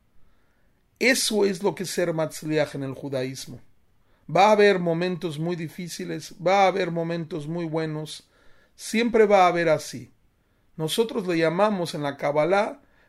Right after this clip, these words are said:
le llamamos los inviernos y los veranos. Va a haber momentos en tu vida que parecen invierno,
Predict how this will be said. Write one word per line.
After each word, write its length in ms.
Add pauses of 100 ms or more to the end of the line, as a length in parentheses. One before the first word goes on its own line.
le 120
llamamos 720 (460)
los 300
inviernos 600
y 60
los 220
veranos. 720 (600)
Va 140
a 40
haber 500
momentos 580
en 140
tu 140
vida 320
que 120
parecen 460
invierno, 600